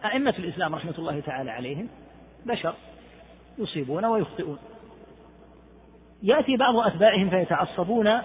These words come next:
لمقالاتهم، مع أن كما قلنا بالأمس أئمة الإسلام ينهون عن التعصب لأقوالهم ويمنعون من أن يقلدوا إذا وجد في مقولاتهم ما يخالف الدليل،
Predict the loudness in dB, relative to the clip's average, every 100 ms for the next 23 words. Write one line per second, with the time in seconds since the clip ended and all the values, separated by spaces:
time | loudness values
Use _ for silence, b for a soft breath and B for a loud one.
0 | -6 -16 -18 -18 -2 2 2 4 2 2
1 | -4 -6 -10 -10 -14 -20 -20 -20 -20 -10
2 | -2 2 2 0 0 0 0 -2 -2 -4
3 | -8 -10 -18 -20 -20 -20 -20 -20 -20 -20
4 | -20 -20 -20 -20 -20 -20 -20 -20 -20 -10
5 | -2 2 2 0 -2 -8 -20 -20 -20 -20
6 | -20 -12 -6 -6 -2 0 0 -2 -8 -4
7 | 2 4 4 2 2 2 0 -2 -2 -2
8 | -4 -8 -8 -10 -10 -12 -14 -8 -2 0
9 | 2 0 0 2 0 0 -6 -8 -8 -2
10 | -2 0 -2 -2 -4 -10 -20 -20 -20 -20
11 | -20 -8 -2 0 0 0 -2 -2 -2 -4
12 | -4 -8 -8 -12 -14 -6 -4 -2 4 4
13 | 4 -2 -2 -2 -4 -4 -4 -4 -6 -6
14 | -8